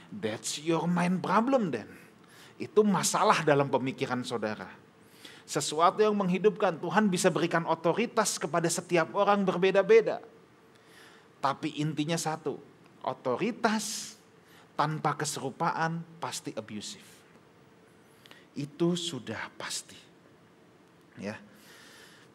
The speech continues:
Prinsip yang kedua, cepat saja. Hidup dalam berkat adalah panggilan hidup kita. Kalau tadi saya katakan,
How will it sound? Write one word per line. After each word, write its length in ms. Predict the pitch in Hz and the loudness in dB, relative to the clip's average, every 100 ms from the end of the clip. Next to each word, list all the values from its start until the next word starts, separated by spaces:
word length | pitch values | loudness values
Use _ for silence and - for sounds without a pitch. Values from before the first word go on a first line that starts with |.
| - | -4
Prinsip 400 | 214 214 262 - | -2 0 0 2
yang 160 | 180 | 0
kedua, 400 | 175 147 123 156 - - - - - - | 0 0 0 -2 -6 -20 -20 -20 -20 -20
cepat 240 | - 113 | -14 -12
saja. 340 | - 123 110 143 170 - - - - - - - - - - - _ - _ _ - - - - - - - 226 | -8 -4 -2 -4 -6 -16 -20 -20 -20 -20 -20 -20 -20 -20 -20 -20 _ -20 _ _ -20 -20 -20 -20 -20 -20 -4 0
Hidup 400 | 202 320 - 170 | 4 4 2 0
dalam 400 | 170 165 165 143 | 2 4 2 0
berkat 480 | 143 151 107 123 - | -2 -4 -8 -10 -10
adalah 420 | 143 139 143 165 | -4 0 0 0
panggilan 680 | 143 143 147 196 196 120 113 | -4 -6 -6 -6 -4 -6 -4
hidup 360 | 143 160 156 | -4 -4 -6
kita. 320 | 170 151 - - - - - - - - _ - | -10 -10 -10 -14 -16 -18 -18 -18 -20 -20 _ -8
Kalau 160 | 113 107 | -4 -4
tadi 160 | 147 170 | -4 -2
saya 240 | 156 123 | -2 0
katakan, 480 | 120 123 127 156 | -2 -4 -2 -4